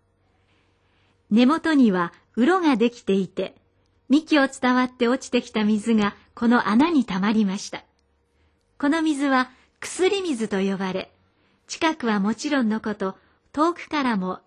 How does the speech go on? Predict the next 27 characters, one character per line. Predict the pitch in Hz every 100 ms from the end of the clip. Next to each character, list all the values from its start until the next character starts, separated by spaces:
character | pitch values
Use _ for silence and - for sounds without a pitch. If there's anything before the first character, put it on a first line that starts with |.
| -
竹 | - 285 269
筒 | 262 269
を | 254 233
持 | 240
っ |
て | 247 - 185
も | 196
ら | 240
い | 269
に | 220
来 | 220 240
る | 226
ほ | 220
ど | 202 185
で、 | - - _ _ _ _
お | 202
助 | 214 330 359 - 339
け |
水 | 294 254 262
と | 311
も | 294 208
呼 | 175
ば | 190
れ | 185
ま | 160 202
し | -
た。 | -